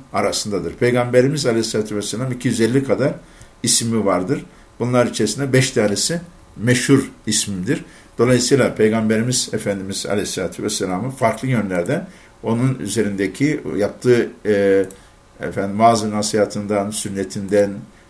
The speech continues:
yaşantısından, takvasından, her yönünden bir türlü bir tanınma, tanıma yapmış oluyor. Ve bu açıdan da Efendimiz Aleyhisselatü Vesselam'ı kimisi der ki mesela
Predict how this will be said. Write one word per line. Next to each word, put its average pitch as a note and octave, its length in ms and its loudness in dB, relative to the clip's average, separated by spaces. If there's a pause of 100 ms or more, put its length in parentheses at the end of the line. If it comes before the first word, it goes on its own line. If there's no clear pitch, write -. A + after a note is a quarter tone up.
yaşantısından, G2+ 880 -2
takvasından, G2+ 840 -2
her C3 200 4
yönünden A2 520 0 (340)
bir B2 280 2
türlü C3 340 -2
bir C#3 180 4
tanınma, A2 760 2 (320)
tanıma A2+ 520 2 (140)
yapmış F#2 480 -4
oluyor. G2 360 2 (400)
Ve A2 180 4
bu D#3 140 6
açıdan A#2+ 460 2
da C3 80 4
Efendimiz G#2+ 500 -2
Aleyhisselatü F#2+ 640 -2
Vesselam'ı G#2 480 -2
kimisi C3+ 400 -2
der C3+ 180 6
ki C3 100 -4
mesela B2+ 400 0